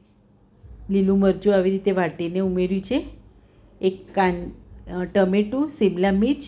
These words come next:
અને કાંદા અને થોડાક લીલા મરચાં આવી રીતે એકદમ બારીક કાપી લીધા છે. તમારા મનપસંદ પ્રમાણે તમે શાકભાજી ઉમેરી શકો છો.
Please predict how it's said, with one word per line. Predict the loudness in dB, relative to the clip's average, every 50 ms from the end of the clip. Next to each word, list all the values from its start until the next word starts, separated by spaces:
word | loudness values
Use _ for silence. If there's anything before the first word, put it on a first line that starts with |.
| -18 -20 -20 -20 -20 _ _ _ _ -12
અને | -8 -6 -4 -2 -2 -2
કાંદા | 0 2 2 2 2 2 0 2 2 0 0
અને | -2 -4 -4 -4 -4 -4
થોડાક | -2 -2 -2 0 0 0 -2 -2 -2
લીલા | 0 2 2 2 2
મરચાં | 2 2 2 0 0 0 -2 0
આવી | 0 0 0 0
રીતે | -2 -2 0 0 0
એકદમ | 0 0 -2 -2 -2 0 2
બારીક | 2 2 2 2 0 -2 -4 -2
કાપી | -2 -2 -2 -2 -4 -6
લીધા | -4 -4 -4 -2 0 0
છે. | -2 0 -2 -2 -2 -2 -4 -14 -20 -20 -20 -20 -20 -20 -20 -20 -20 -20 -20 -20 -20 -20 -14 -4
તમારા | -2 2 2 4 4 4
મનપસંદ | 4 4 2 0 0 0 0 0 0 0 0 0 0 2
પ્રમાણે | 2 2 2 2 2 2 0 0
તમે | -2 -2 -2 0 -2
શાકભાજી | -2 -2 -2 -2 -2 -2 -2 -2 0 0 0 2 2 -2
ઉમેરી | -2 0 0 0 -2 0 -2
શકો | -2 -2 -2 -2 -2 -2 -6 -4
છો. | -2 -2 -2